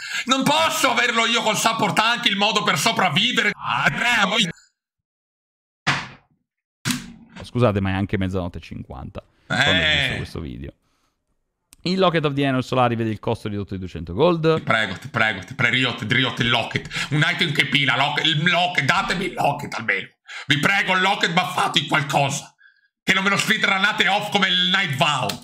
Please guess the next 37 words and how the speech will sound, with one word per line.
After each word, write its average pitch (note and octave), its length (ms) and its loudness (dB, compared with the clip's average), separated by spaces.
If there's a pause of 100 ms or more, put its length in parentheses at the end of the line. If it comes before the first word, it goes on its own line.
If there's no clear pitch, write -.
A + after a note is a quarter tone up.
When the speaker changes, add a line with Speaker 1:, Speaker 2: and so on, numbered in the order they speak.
(160)
Speaker 2:
Le C#3+ 120 2
statistiche C3+ 680 -4
rimangono C3 640 -2
le C3 200 0
stesse - 500 -2
identiche. G#2+ 680 -2
Lo F#3+ 120 -4
scudo B2 480 0
viene A2 280 -2
leggermente G#2 420 -6
modificato A#2+ 400 -4
per G2 120 -6
essere F#2+ 180 -8
un F#2 100 -4
pochino A2 360 2
più G#2 120 0
forte. - 880 -4
Si - 160 -14
parla G2 260 -2
di F#2 300 -4
venti, A2 500 -2 (200)
fino G2 160 -2
a - 20 -2
un F#2+ 80 -4
massimo G#2 300 -4
di F#2 80 -2
trenta G#2 360 -4
di F2+ 120 -8
scudo A2+ 380 -4
in C3 200 -2
più. G#2 260 -6 (260)
Non, F2 380 -6 (500)
non G2 240 -8
tanto F2+ 340 -8
di - 120 -8
più. F2 320 -6 (460)
Però, E4 480 0